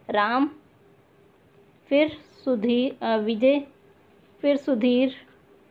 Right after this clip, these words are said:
फिर प्रीतम और फिर राजन।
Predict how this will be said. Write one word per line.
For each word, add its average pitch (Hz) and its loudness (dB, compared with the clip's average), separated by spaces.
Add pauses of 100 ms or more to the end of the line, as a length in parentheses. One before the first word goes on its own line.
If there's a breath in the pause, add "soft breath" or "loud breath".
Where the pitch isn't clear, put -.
(360)
फिर 285 2
प्रीतम 269 0 (880)
और 240 0
फिर 330 0
राजन। 202 -2